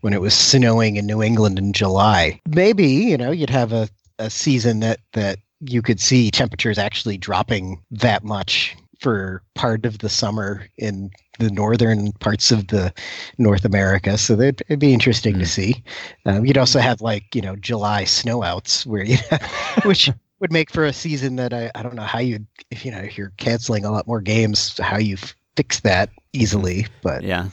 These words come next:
Speaker 2: well, so I guess that the, as nice as it would be to lower the global temperature a bit, I guess the widespread death and destruction and starvation and famine
Speaker 1: <laughs>
Speaker 2: and possibly fewer home runs that would result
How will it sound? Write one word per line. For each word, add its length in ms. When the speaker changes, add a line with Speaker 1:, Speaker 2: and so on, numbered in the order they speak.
Speaker 2:
well, 160
so 200
I 80
guess 400
that 300
the, 380
as 140
nice 220
as 120
it 100
would 160
be 260
to 340
lower 280
the 120
global 300
temperature 680
a 100
bit, 320
I 100
guess 240
the 160
widespread 680
death 220
and 260
destruction 720
and 180
starvation 760
and 180
famine 600
Speaker 1:
<laughs> 240
Speaker 2:
and 460
possibly 420
fewer 320
home 260
runs 380
that 220
would 200
result 460